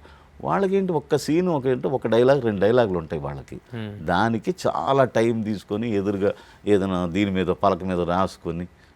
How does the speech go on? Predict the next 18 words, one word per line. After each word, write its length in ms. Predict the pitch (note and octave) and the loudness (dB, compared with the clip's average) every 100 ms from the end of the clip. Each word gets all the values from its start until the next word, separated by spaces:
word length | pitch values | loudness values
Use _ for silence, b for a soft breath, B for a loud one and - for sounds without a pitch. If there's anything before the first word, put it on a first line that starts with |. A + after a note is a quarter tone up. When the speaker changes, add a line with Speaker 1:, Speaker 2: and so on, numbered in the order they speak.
| b | b
Speaker 1:
కట్టర్ 260 | G#2 G2 G#2 | 0 4 2
మీద 220 | F#2 F2+ | 2 2
డైలాగ్ 360 | F#2+ G2 F#2+ E2 | 4 6 6 4
రాసుకొని 500 | F2+ - F#2 E2+ F2 - | 0 0 -6 -6 -10 -4
అవి 240 | F#2+ G2 - | -2 -2 -4
చూసి 140 | G#2 - | -6 -2
చదువు 280 | F#2+ E2+ D#2+ - - | -2 -2 -8 -14 -6
మేనేజ్ 380 | A#2 C#3 C3+ G2+ | 2 4 4 2
చేస్తూ 240 | G2 - | 0 -2
ఉంటారు. 300 | E2+ C#2+ D2+ - b b b | -8 -8 -12 -12 b b b
ఇది 200 | A2 A2 | -2 -2
దీనికి 280 | G#2+ B2+ A2 | 0 2 2
ఆ 60 | G#2+ A#2+ | 2 4
ఛాన్స్ 260 | C3 B2+ | 4 4
ఉండదు, 280 | G#2+ D#2 - C3 | -2 -4 -6 -8
Speaker 2:
ఉండదు. 280 | C3+ G#2+ F2+ | -8 -8 -4
Speaker 1:
మీకు 260 | F#2+ E2 | -4 -4
ఉండదు. 280 | C#2+ B1+ - | -8 -12 -14